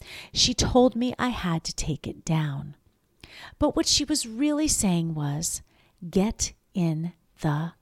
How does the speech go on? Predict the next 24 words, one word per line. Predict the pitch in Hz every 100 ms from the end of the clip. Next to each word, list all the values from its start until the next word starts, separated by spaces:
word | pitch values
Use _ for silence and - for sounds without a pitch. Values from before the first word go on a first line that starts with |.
| _ _ -
box." | 147 - - - - - _ _ _ _ _ _ - - -
To | 339
be | 285
honest | 190 196 -
with | 165 -
you, | 131 156 - - -
everything | 302 320 339 330 247
after | 185 - 175
that | 151 143 -
is | 226
kind | - 247 240
of | 196
a |
faded | - 220 196 196 160
blur | 185 180 160
of | - 185
shock. | - - 135 120 - - - - - - -
I | 285
know | 277 285
I |
tried | 339 247 226
to | 214
sway | - - 185 185
her | 156 135